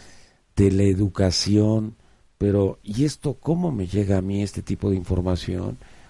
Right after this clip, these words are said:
¿O es en mi beneficio? ¿O es para mi salud? ¿O es para qué? El día de hoy nos acompaña el doctor Mucio Moreno Portillo, director general del Hospital General G A González.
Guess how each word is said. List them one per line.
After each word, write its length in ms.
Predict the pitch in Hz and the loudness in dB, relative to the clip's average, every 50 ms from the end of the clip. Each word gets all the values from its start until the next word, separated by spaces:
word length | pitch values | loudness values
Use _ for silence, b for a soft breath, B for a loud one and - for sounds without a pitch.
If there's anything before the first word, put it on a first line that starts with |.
| B B B | B B B
¿O 220 | - 104 104 110 127 | -2 0 2 4 2
es 160 | 131 - - | 2 2 -2
en 140 | 156 143 123 | -2 -2 -2
mi 100 | 110 95 | -2 0
beneficio? 960 | 98 95 87 87 90 90 - - 98 101 98 - - 113 110 113 120 127 135 B B B B B B B B | 0 0 0 0 -2 -2 -2 -2 -2 -2 -2 -2 -2 0 0 2 0 -2 -4 B B B B B B B B
¿O 160 | 98 110 117 | 4 4 4
es 100 | 117 - | 4 2
para 240 | - - 110 104 101 | 2 0 2 2 2
mi 140 | 101 98 90 | 0 -2 -2
salud? 600 | - - 95 92 92 95 95 98 101 104 117 123 - - b b b b b b b - | 0 2 2 2 2 2 2 0 0 -2 -2 -4 -8 -14 b b b b b b b -4
¿O 180 | - 107 123 135 | 0 2 2 2
es 140 | 143 - | 2 0
para 300 | - - 117 101 92 85 | 0 0 0 2 0 0
qué? 240 | - - 87 90 87 - - B B B B B B B B B B B B B B B B B B | -2 0 -2 -2 -2 -4 -10 B B B B B B B B B B B B B B B B B B
El 120 | 185 190 190 | 0 4 4
día 180 | 233 233 233 | 6 6 6
de 140 | 220 202 196 | 6 4 4
hoy 260 | 196 214 226 - - - - | 4 2 0 -2 -4 -10 -16
nos 300 | - 143 135 139 123 - | -12 -10 -8 -6 -4 -4
acompaña 840 | 165 165 143 165 151 135 - 151 156 156 160 165 175 180 185 185 175 | -4 -4 -2 -6 -6 -4 -2 0 0 0 0 -2 -2 -2 -2 -2 -2
el 400 | 151 139 131 131 127 120 120 113 | 0 0 2 2 0 -2 -2 -2
doctor 540 | 120 131 113 - - 147 131 120 - - - _ - | -2 -2 0 2 2 4 4 2 0 -4 -12 _ -20
Mucio 600 | - - 139 143 151 156 147 113 - 143 147 139 127 | -16 -12 -10 -6 -4 -4 -4 -4 -4 -2 -2 -2 -2
Moreno 360 | 123 123 123 127 123 123 117 | -2 -2 -2 -2 -2 -4 -4
Portillo, 480 | - 127 120 - - 170 170 185 190 | -4 -4 -4 -4 -4 -4 -2 -2 0
director 440 | 170 156 135 123 110 - 147 143 135 | 0 0 0 0 -2 -2 -2 -2 0
general 400 | - 139 131 131 123 131 139 143 | 0 0 2 2 2 2 2 2
del 140 | 135 131 123 | 0 -2 -2
Hospital 460 | 113 - - 117 110 - 139 135 131 | -2 -4 -6 -6 -2 0 0 0 2
General 520 | - 131 110 110 110 113 120 123 131 127 - b b b b b b - | 2 2 2 2 2 2 2 2 2 0 -2 b b b b b b 0
G 280 | 127 127 127 123 123 | 2 4 4 4 4
A 100 | 120 117 | 4 2
González. 760 | 110 104 113 110 104 - - 113 107 104 95 98 95 - - | 2 0 -4 -4 -4 -2 0 2 2 2 2 0 -2 -4 -8